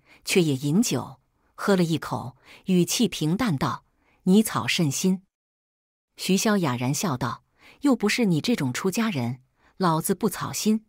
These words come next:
对得起当年随我征战的英烈。这天下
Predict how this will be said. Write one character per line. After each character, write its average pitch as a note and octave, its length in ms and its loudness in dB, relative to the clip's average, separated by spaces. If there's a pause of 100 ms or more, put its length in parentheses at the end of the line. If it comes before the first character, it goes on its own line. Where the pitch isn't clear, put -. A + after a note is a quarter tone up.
(320)
对 C4+ 120 4
得 A3+ 80 2
起 C#3 280 -2
当 G3 200 0
年 D3+ 280 2
随 D#3 220 0
我 C#3 180 -2
征 A#3 260 0
战 A#3 160 -2
的 A#2+ 80 -4
英 D3+ 260 -2
烈。 C3+ 280 -6 (640)
这 B3 120 4
天 A3 240 2
下 E3+ 320 -2